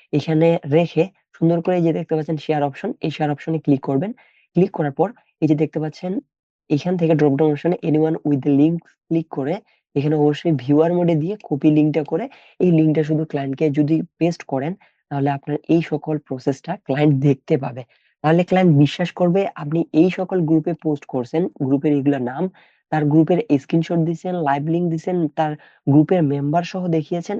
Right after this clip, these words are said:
এবং সেই গ্রুপটা কোন কান্ট্রিতে রয়েছে এবং সেটা কি বিষয়ের গ্রুপ সেটাও আপনি তাকে ইনক্লুডেড করতেছেন। এভাবে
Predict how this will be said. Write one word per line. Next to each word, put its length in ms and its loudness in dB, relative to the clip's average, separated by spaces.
এবং 220 -2
সেই 200 -2
গ্রুপটা 440 0
কোন 160 4
কান্ট্রিতে 480 0
রয়েছে 360 0
এবং 220 -8
সেটা 240 -2
কি 320 -4
বিষয়ের 320 4
গ্রুপ 260 4
সেটাও 360 -2
আপনি 260 -4
তাকে 240 -8
ইনক্লুডেড 460 -2
করতেছেন। 500 -6
এভাবে 360 2